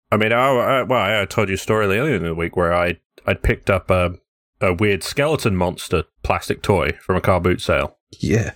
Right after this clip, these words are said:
Speaker 1: And it wasn't
Speaker 2: skeleton.
Speaker 1: until I don't, yeah, and I don't, I have no idea how long afterwards, but then I've, then watching one of these cartoon hour, well, cartoon hours or whatever on television, it was like, "Skeleton Warriors." It was like, "What the f-, is this?"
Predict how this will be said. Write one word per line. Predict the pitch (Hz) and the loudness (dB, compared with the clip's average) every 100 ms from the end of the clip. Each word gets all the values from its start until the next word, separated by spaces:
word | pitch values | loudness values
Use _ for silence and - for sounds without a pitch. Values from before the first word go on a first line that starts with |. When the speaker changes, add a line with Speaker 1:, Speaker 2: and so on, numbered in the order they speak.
| - | -2
Speaker 1:
And | 107 | 0
it | 107 | 0
wasn't | 107 110 | 0 0
Speaker 2:
skeleton. | 110 | 0
Speaker 1:
until | - 104 104 | 0 0 0
I | 113 | 0
don't, | 123 - - - - - | -2 -6 -18 -20 -10 -2
yeah, | 131 90 | 0 0
and | 104 | 0
I | |
don't, | 107 117 - | 0 -2 0
I | 127 | 0
have | 123 | 0
no | 123 131 | 0 0
idea | 120 117 104 | 0 0 0
how | 135 | -2
long | 123 107 | 0 -2
afterwards, | 98 113 - 85 82 110 | 0 -2 -2 -4 -6 -6
but | - 107 | -4 0
then | 117 | 0
I've, | 113 104 - _ 113 | 0 -4 -10 _ -2
then | 123 117 | 0 2
watching | 117 120 131 120 | 0 0 0 0
one | 117 | 0
of | 107 | 0
these | 110 101 - _ _ _ | -2 -4 -10 _ _ _
cartoon | - 123 120 - 120 113 | -4 -2 -2 0 0 0
hour, | 95 104 104 101 - | 0 -2 -2 -4 -2
well, | 98 82 | -2 -2
cartoon | - 120 113 - 113 104 | -4 -2 0 2 0 0
hours | - 101 101 101 98 | 0 0 0 0 0
or | 92 | -2
whatever | 92 85 90 107 127 _ _ _ - | 0 0 0 -2 -4 _ _ _ -4
on | 98 | -2
television, | 98 120 120 90 90 117 110 | 0 0 2 2 0 0 0
it | 113 | 0
was | 104 | 0
like, | 113 110 | -2 -2
"Skeleton | - - 147 147 - 143 | -6 -2 0 0 0 2
Warriors." | 170 175 170 120 92 | 2 2 2 0 -2
It | 104 | -2
was | 104 | -2
like, | 113 | -2
"What | 175 196 | -2 0
the | 147 | -2
f-, | 107 - - - - | -2 -6 -18 -12 -4
is | 165 147 | -2 0
this?" | 277 277 117 - - | 0 0 -2 -6 -12